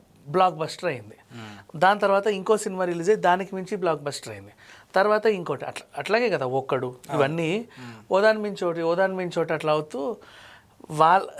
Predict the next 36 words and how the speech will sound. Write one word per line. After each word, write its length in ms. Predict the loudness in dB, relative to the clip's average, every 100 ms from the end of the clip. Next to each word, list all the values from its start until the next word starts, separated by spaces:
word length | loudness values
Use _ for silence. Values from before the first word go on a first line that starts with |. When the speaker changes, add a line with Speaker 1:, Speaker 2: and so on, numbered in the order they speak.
| -6
Speaker 1:
రీ 140 | -2
రిలీజ్లోనూ 680 | 0 0 -2 -2 0 2 0
కూడా 200 | 0 0
మా 220 | 2 0
స్టార్ని 520 | 0 2 2 2 -2 -4
నెంబర్ 300 | -2 0 0
వన్గా 260 | 0 -2
పెట్టే 320 | 0 0 0
ప్రయత్నం 500 | -2 0 -2 -4 -4
చేస్తున్నారు 480 | -4 -6 -10 -6 -4
ఫ్యాన్స్. 420 | -2 -2 -4 -10 -14 -12
Speaker 2:
ఓకే. 320 | -14 -14 -18 -18 -20 _ _ 2
Speaker 1:
ప్రజెంట్ 380 | 4 2 2
ఏంటంటే 540 | 0 -2 -4 -2 0 -2
Speaker 2:
Hmm. 320 | -4 _ -2
Speaker 1:
అందరికంటే 760 | 4 4 4 2 0 -4 -4 -12 -20 -20 _
ఎవరు 280 | 2 4 4
నెంబర్ 300 | 4 2 2
వన్ 160 | 0 -2
హీరో 280 | 0 4 4
అనేది 320 | 2 0 2
బాగా 200 | 2 2
ట్రెండ్ 300 | 0 -2 0
అవుతుంది 460 | -2 -4 -16 -14
Speaker 2:
Hmm. 140 | -10 -8
Speaker 1:
ఇప్పుడున్న 380 | 0 2 2 0
జనరేషన్. 640 | -2 -6 -12 -14 -12 -12
Speaker 2:
ఓకే. 240 | -12 -20 -20 -20 -20 -6 2
Speaker 1:
కాబట్టి 460 | 4 2 -2 0
ఆ 100 | 2
రీ 220 | 2 0
రిలీజ్లో 520 | 2 2 2 2 2 2
వాళ్ళ 200 | 2 2
సత్తా 320 | -4 0 -2
చూపిద్దామనేసి. 880 | 0 -6 -8 -4 -4 -4 -10 -14 -18
Speaker 2:
Hmm. 680 | -14 -12 -12 -16 -18 -20